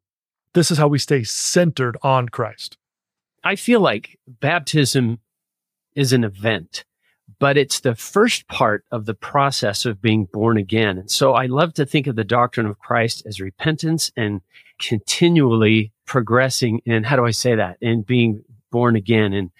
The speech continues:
Speaker 2: having our hearts changed. 'Cause I, I know when I was baptized, but being born again,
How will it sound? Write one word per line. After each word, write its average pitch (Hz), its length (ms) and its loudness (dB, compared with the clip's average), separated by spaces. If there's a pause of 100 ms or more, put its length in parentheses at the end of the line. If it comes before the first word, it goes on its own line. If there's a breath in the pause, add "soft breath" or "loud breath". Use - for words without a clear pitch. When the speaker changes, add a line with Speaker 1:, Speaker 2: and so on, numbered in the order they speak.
(120)
Speaker 2:
having 120 320 0
our 107 140 2
hearts - 500 -2 (100)
changed. 107 680 -6
'Cause 127 300 -4
I, - 60 -6 (160)
I 147 40 -2
know 160 200 2
when 165 220 4
I 147 100 2
was 123 160 0
baptized, 113 760 -4
but 107 180 -6
being 151 240 0
born 131 300 0
again, 113 480 -2